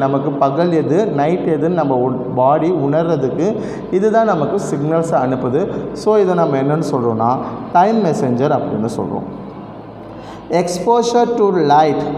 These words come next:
at night, especially short wavelength light, can decrease melatonin production, interrupting sleep.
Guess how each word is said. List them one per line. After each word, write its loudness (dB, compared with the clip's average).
at -2
night, 0
especially -2
short 4
wavelength 2
light, 0
can 2
decrease 0
melatonin 0
production, 0
interrupting 0
sleep. -2